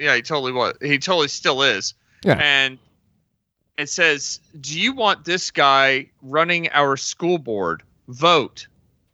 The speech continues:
Speaker 1: Paid by sane people. Paid for by sane people."
Speaker 2: Hmm.
Speaker 1: Which is ironic because I bothered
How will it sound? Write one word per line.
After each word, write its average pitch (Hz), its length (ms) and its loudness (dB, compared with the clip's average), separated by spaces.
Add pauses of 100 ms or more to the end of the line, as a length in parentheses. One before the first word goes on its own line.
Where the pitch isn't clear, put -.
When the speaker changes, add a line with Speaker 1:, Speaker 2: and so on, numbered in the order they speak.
(360)
Speaker 1:
Paid 170 380 2
by 127 540 0
sane 185 640 -4 (120)
people. 175 560 -10
Paid 180 280 0
for 165 300 0
by 123 220 0
sane 151 560 -4
people." 110 420 -8 (1700)
Speaker 2:
Hmm. 104 160 4 (1400)
Speaker 1:
Which 214 240 2
is 185 200 -4 (100)
ironic 160 720 2
because 143 580 -2 (100)
I 208 280 4
bothered 160 680 0